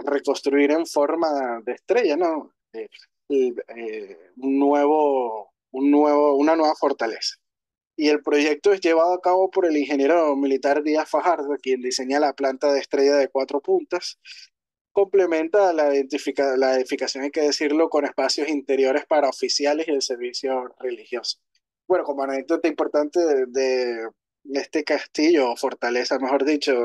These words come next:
de San Antonio de la Eminencia, en el año de mil ochocientos, eh, Alexander von Humboldt, el viajero prusiano, visita, ¿no? la fortaleza de San Antonio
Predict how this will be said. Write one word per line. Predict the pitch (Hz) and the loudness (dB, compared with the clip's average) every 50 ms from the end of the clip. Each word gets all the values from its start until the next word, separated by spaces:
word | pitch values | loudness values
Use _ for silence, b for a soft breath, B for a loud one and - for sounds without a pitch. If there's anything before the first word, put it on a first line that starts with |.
| 117 117 | -2 -2
de | 117 117 117 113 107 110 107 101 B B B B B B B B B - | -2 -2 -4 -4 -4 -6 -6 -8 B B B B B B B B B -4
San | 143 123 123 | -2 -2 -2
Antonio | 120 131 127 135 | -2 -2 0 0
de | 135 143 | 2 2
la | 151 | 0
Eminencia, | 151 160 160 160 156 151 151 151 - 165 160 | 0 0 0 0 0 0 -2 0 0 0 0
en | 156 147 | 0 0
el | 147 139 | 0 0
año | 139 139 143 147 | 0 0 0 0
de | 147 | 2
mil | 151 151 | 2 0
ochocientos, | 156 147 151 143 160 151 147 147 151 170 160 160 151 147 143 131 123 123 127 110 104 - 131 | 0 -2 -4 -2 -2 0 -2 0 0 0 0 2 2 2 2 0 -2 -4 -10 -12 -12 -6 -4
eh, | 135 131 127 | -2 0 0
Alexander | 127 127 131 131 - - 131 127 131 143 143 | 0 0 0 -2 -4 -4 -6 -2 0 0 2
von | 131 131 127 - | 0 0 0 2
Humboldt, | 214 226 208 175 151 139 135 | 0 0 2 2 2 2 2
el | 131 | 2
viajero | 127 127 120 131 131 143 | 2 0 0 0 0 0
prusiano, | 143 - 151 143 - - 139 135 139 165 170 156 135 | 0 0 -2 -2 0 0 0 0 2 2 2 0 0
visita, | 120 - 139 131 - - - - - 135 | -2 -4 -4 -2 -2 -2 -4 -2 -2 -2
¿no? | 302 359 | -2 -2
la | 330 - - | -2 -4 -6
fortaleza | - - - - 120 120 120 117 - 139 | -8 -10 -10 -8 -8 -8 -8 -8 -8 -6
de | |
San | - 160 151 | -4 -2 0
Antonio | 160 170 165 - 190 175 160 175 180 | 0 0 2 2 2 2 2 -2 -6